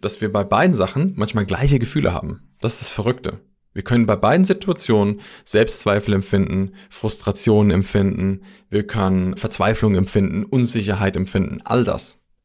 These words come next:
Aber die Frage ist, was ist wirklich unter der Oberfläche gerade da?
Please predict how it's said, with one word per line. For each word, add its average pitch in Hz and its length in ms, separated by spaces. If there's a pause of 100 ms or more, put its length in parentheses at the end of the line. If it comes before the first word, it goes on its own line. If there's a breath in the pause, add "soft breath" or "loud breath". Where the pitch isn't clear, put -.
(680 loud breath)
Aber 92 320
die 95 140
Frage 113 380
ist, 135 220
was 110 180
ist 113 140
wirklich 110 380
unter 120 220
der - 80
Oberfläche 95 440
gerade 87 320
da? 82 280